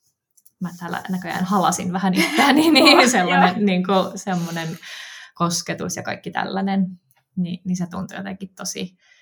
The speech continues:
Speaker 1: jotenkin loogiselta. Ja, ja sitten taas toki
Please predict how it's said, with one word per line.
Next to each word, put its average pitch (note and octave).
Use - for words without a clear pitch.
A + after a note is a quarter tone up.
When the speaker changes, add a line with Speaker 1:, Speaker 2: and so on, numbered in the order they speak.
Speaker 1:
jotenkin E3
loogiselta. F3
Ja, D#3+
ja E3
sitten D#3
taas D3
toki D3